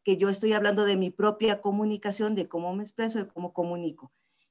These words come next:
Entonces, esto es lo que nos quiere decir, eh, la palabra meta, y si lo relacionamos con momento, entonces estamos diciendo que, eh, el metamomento es hacer conciencia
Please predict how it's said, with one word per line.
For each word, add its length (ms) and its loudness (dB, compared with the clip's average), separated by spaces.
Entonces, 680 0
esto 240 4
es 60 10
lo 140 6
que 120 2
nos 200 -2
quiere 300 2
decir, 500 2
eh, 240 0
la 160 -6
palabra 400 2
meta, 520 0
y 140 4
si 160 6
lo 160 10
relacionamos 840 6
con 160 6
momento, 580 6
entonces 760 2
estamos 540 4
diciendo 680 4
que, 720 10
eh, 520 8
el 60 2
metamomento 600 4
es 180 0
hacer 560 2
conciencia 1040 0